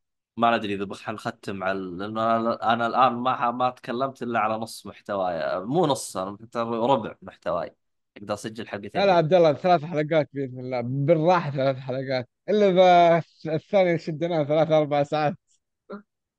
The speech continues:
Speaker 1: آه، هو شوف، هو أخذ جزء كبير من هذا ر-، رأينا عن المعرض. آه، ت-، ترى تكلمنا نص ساعة عن رأينا. آه، فهذا هو. آه، أتمنى الحلقة نالت إعجابكم.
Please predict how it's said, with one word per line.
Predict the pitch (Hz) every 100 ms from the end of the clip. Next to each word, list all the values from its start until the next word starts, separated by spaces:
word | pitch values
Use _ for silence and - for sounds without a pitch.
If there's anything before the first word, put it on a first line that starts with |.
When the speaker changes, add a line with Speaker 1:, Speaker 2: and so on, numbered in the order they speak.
| _ 123
Speaker 1:
آه، | 135 143 135 127
هو | 202 226
شوف، | 214 -
هو | 160 160
أخذ | 151 - 165 139 135 131
جزء | 143 139
كبير | 127 135 139 117
من | 117
هذا | 135 127
ر-، | 110 110
رأينا | 107 101 90 85
عن | 85 87
المعرض. | 87 85 87 90 104 - _ _ _
آه، | 87 85 92 - _
ت-، |
ترى | 87 - 113 104
تكلمنا | - - 104 107
نص | 101 -
ساعة | - 92
عن | 82 85
رأينا. | 80 67 64 - _ _ _ - _ _ _ _ -
آه، | 85 80 80 78 78 - 73
فهذا | 147 170 180 151
هو. | 98 76 65 _ -
آه، | 110 110 117
أتمنى | 120 - 135 147 185 185
الحلقة | 151 151 135
نالت | 127 117
إعجابكم. | 110 101 92 87 87 113